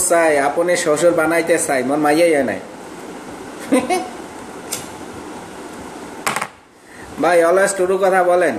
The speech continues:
শান্ত ভাই, হাই বড়। ঢাকার ছেলে job apply করছে, টাকা চায় দশ লাখ ঘুষ। ঠিকই তো আছে।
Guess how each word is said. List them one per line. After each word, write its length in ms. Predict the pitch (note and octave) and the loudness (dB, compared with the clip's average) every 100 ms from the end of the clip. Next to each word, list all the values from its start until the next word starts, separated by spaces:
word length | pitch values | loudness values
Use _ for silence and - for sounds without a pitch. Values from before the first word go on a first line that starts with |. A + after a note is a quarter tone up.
| - | 0
শান্ত 340 | D#3 E3+ F#3+ | -2 2 4
ভাই, 320 | F#3 F#3 C3+ G#2+ - | 6 4 4 -2 -8
হাই 180 | D3 F3 | -2 0
বড়। 280 | E3+ F3+ C#3+ - - - - - - - - - - - - - - C3 | 2 4 2 -2 -12 -14 -14 -12 -10 -10 -10 -10 -12 -14 -14 -14 -6 0
ঢাকার 360 | D3+ D#3+ F#3+ F#3 | 0 2 2 2
ছেলে 480 | F#3 F#3+ F#3+ F#3+ F#3+ | 2 4 4 4 4
job 260 | F3+ F3 F3 | 4 4 4
apply 400 | F3+ F3+ F3+ F3+ | 2 4 2 4
করছে, 380 | F3+ F3+ F3 F3 | 4 4 4 0
টাকা 420 | E3+ E3+ E3 F3+ | 2 0 2 0
চায় 220 | E3+ F3+ E3+ | 2 2 2
দশ 260 | D#3+ D#3+ F3 | 2 0 0
লাখ 180 | F3 C#3 A2+ | 0 0 0
ঘুষ। 280 | D3+ D#3+ - - - - - - - | 2 2 0 -4 -12 -16 -18 -10 -4
ঠিকই 200 | A3+ G#3+ | 0 2
তো 160 | G#3+ | 2
আছে। 280 | F3 - B2 | 0 0 -8